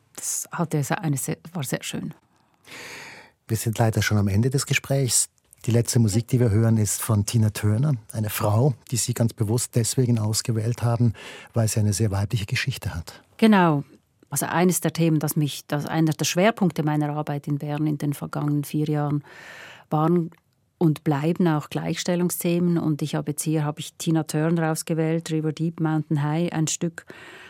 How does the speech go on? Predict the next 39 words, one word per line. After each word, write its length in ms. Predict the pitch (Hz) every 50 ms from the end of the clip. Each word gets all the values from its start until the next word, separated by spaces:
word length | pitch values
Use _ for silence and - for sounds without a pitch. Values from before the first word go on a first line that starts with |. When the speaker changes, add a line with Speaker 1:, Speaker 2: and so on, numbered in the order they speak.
| - - _ _ _ _
Speaker 1:
das 140 | - 180 -
mich 180 | 185 175 160 185
unglaublich 460 | 180 175 180 175 175 175 180 170 -
berührt 420 | - 180 175 180 196 202 202 -
hat, 360 | 180 175 165 - - - - -
äh, 140 | 180 175 170
in 140 | - - 165
der 120 | 160 156
Zeit 240 | - - 165 160 160
nach 160 | 165 151 -
ihrem 240 | 170 165 160 160 151
Tod. 320 | - 170 170 180 196 190 -
Ich, 240 | 170 - - - -
ich 120 | - -
saß 260 | - 170 165 165 -
im 140 | 180 165 160
Zug 360 | - - 190 202 208 202 -
und 140 | 180 165 156
las 240 | 170 160 165 160 -
die 120 | - 165
Nachrufe 720 | 151 151 151 160 170 185 - 175 175 170 170 165 - - 165
in 100 | 156 156
verschiedenen 460 | 151 - - - 160 160 165 165 151
Zeitungen 760 | - - 156 165 165 160 - - 160 156 156 156 156 156 151
auf 420 | - - 143 147 143 - - - - - - - - - - - - - - _ _ -
Tina 260 | - 165 160 160 156
Turner 520 | - - 151 147 156 165 175 175 170 160
und 380 | - 160 156 147 143 - - - - _ - - - _
da 120 | - 151 143 -
wurden 320 | 170 165 160 156 165 156
auch 320 | 151 156 147 - - - -
Stücke 420 | - - - 208 220 - - 208 175
genannt 420 | 190 185 185 185 185 190 190 - -
und 120 | 185 -
zitiert. 460 | - 185 170 - 190 190 190 180 -
Und 100 | - 151
dann 160 | - 156 156 156
habe 180 | 156 151 -
ich 180 | 156 - -